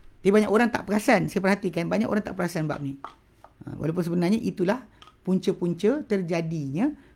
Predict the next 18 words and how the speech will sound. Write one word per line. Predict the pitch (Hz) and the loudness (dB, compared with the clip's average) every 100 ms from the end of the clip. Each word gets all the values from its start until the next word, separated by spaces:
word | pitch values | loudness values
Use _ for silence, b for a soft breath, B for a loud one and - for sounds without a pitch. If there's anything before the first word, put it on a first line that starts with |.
| _ | _
fahaman | 156 - 165 165 151 | -6 -4 -4 -4 -4
tentang, | 147 165 220 302 - | -8 -4 -4 -4 -10
ha, | - 139 139 117 - | -12 -10 -8 -10 -12
apa | 139 156 | -8 -2
dia | 170 156 | 0 0
sebut. | 151 143 - _ _ _ | -2 -6 -10 _ _ _
Tapi | - 143 220 220 | -12 -2 4 6
yang | |
lain-lain | 196 190 190 196 226 | 6 6 6 4 2
tak | 240 | -2
nak | 180 | -2
sebut. | 240 269 - - _ _ _ _ _ _ _ _ _ | 0 0 -2 -14 _ _ _ _ _ _ _ _ _
Ha, | 135 | -8
dia | 135 160 | -6 -2
kononnya | 170 170 | -2 0
macam | 165 160 160 160 b b b _ | -2 -2 -6 -8 b b b _
zikir | - 151 165 | -10 -6 -2
nafas, | 160 160 160 151 - | -2 -2 -2 -4 -8